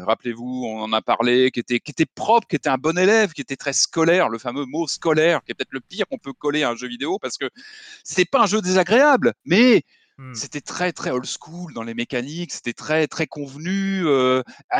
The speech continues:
Speaker 1: assez à l'image en fait de son héros, hein, qui était, euh, bah, un peu transparent. Euh, très scolaire. Donc j'espère qu'un, un open world, on sera moins sur quelque chose de dirigiste que Fallen Order. Euh, moi j'espère, j'y crois, j'espère qu'il y a quelque chose,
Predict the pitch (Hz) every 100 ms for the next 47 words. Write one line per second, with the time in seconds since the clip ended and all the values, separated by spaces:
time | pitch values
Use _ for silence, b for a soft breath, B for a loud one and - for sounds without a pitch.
0 | 151 147 143 202 165 139 156 139 123 131
1 | 120 - 110 113 113 127 101 104 92 104
2 | 98 90 82 73 82 - - 113 - 104
3 | 110 143 b b b b - 95 - 190
4 | - 180 156 190 170 165 147 190 - 214
5 | - 175 143 143 180 175 160 165 196 143
6 | - 139 160 185 180 - 135 131 143 -
7 | 165 123 117 - - 156 175 - 131 120
8 | 120 117 139 135 127 120 127 180 107 87
9 | B B B B - 104 104 113 185 180
10 | 165 - 127 135 117 135 - 123 151 123
11 | - 160 - 123 135 143 - 170